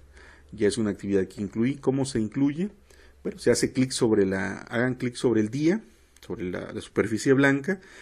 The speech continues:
y automáticamente les va a aparecer esto que está acá, ¿no?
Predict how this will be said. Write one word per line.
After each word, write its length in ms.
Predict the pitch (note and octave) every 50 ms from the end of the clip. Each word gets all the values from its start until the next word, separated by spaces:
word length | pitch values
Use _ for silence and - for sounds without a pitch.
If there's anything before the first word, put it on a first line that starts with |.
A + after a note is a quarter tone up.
| - - -
y 60 | B2+
automáticamente 760 | C#3+ E3 E3 E3 D3+ C#3 C3+ C#3 C#3 - C3 B2 A#2+ A2+ C#3+
les 160 | B2+ G#2 G2+
va 60 | G#2
a 20 | F#2+
aparecer 480 | - - G#2 G2 - - - F#2 F#2+ -
esto 340 | - A2 A2 - - - A2
que 60 | -
está 160 | - - -
acá, 240 | - - - - - _ _ _ -
¿no? 200 | - - -